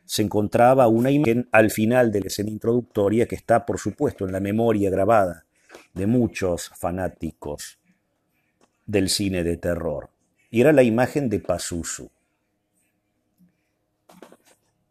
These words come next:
Pazuzu es, por supuesto, uno de los dioses que componen el mito sumerio, asociado al viento,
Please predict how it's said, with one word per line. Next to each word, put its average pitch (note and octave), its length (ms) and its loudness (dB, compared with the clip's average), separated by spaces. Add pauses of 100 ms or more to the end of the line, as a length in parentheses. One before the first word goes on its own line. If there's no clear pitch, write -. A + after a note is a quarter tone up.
(320)
Pazuzu B2+ 560 4
es, A2+ 220 2
por G2 200 -8
supuesto, F#2 560 -2
uno F#2+ 300 -2
de D#2+ 400 -6 (120)
los E2+ 420 -10 (160)
dioses G#2 760 0 (1120)
que F#2 100 -6
componen G2 540 -2
el F2 140 -4
mito F2+ 560 -6
sumerio, G#2+ 800 -2 (120)
asociado F#2+ 1080 2 (200)
al F2 180 -2
viento, G#2 720 0